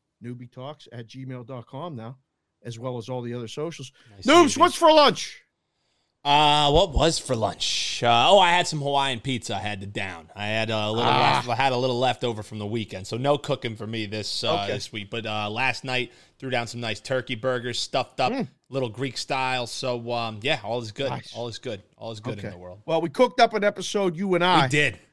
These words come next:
Speaker 2: I'm tired.
Speaker 1: It
Speaker 2: A
Speaker 1: have
Speaker 2: day game after a night game, that takes some shit out of you.
Speaker 1: Yeah, it does. But, you know, we go, we go to the enforcements. We go to the guy. I mean, this is our, this is probably the enforcer on the line. If we were a three,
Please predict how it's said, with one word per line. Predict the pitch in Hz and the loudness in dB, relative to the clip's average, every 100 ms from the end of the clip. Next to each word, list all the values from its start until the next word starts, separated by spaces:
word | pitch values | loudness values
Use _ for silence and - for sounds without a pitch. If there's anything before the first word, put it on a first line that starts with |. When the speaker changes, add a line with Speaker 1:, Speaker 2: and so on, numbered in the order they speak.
| - | -4
Speaker 2:
I'm | 131 202 | -2 0
tired. | 151 151 196 233 123 | 0 0 2 4 4
Speaker 1:
It | - | 2
Speaker 2:
A | 208 | 6
Speaker 1:
have | 214 196 | 6 6
Speaker 2:
day | 185 | 2
game | 202 185 | 0 -2
after | 143 170 143 | -2 -4 -4
a | 117 | -4
night | 113 175 190 | -2 -4 -2
game, | 113 | -4
that | 107 147 | -4 -8
takes | - 156 - | -4 -4 -4
some | 107 | -10
shit | - 135 | -6 -4
out | 117 175 | -2 -4
of | 123 | -6
you. | 92 _ _ _ _ _ _ _ | -12 _ _ _ _ _ _ _
Speaker 1:
Yeah, | 135 147 | -4 -4
it | 135 | -4
does. | 120 113 - - | -8 -10 -16 -10
But, | 131 - _ _ _ _ _ _ - | -10 -10 _ _ _ _ _ _ -8
you | |
know, | 127 | -6
we | 120 | -6
go, | 131 147 151 - | 0 2 2 0
we | 139 | -8
go | 143 165 | -4 -2
to | 165 | -2
the | 165 | -6
enforcements. | 165 208 226 - - - - | -8 -6 -6 -8 -20 -20 -16
We | 123 | -6
go | 147 160 | -2 -2
to | 156 170 | -2 -8
the | 156 | -4
guy. | 151 202 - _ - | 0 0 -4 _ -10
I | |
mean, | 131 143 | -6 -4
this | 151 | -4
is | 151 139 | -4 -2
our, | 151 135 _ _ _ - | -2 -4 _ _ _ -12
this | 156 175 | -10 -10
is | |
probably | 139 175 170 160 | 0 4 4 4
the | 160 | -6
enforcer | 131 170 180 - 170 | -6 -4 -4 -2 -4
on | 160 | -2
the | 139 | -4
line. | 143 165 185 | -2 0 0
If | 160 156 | -2 -6
we | |
were | 147 143 | -6 -6
a | 131 | -8
three, | - 160 160 | -10 -10 -10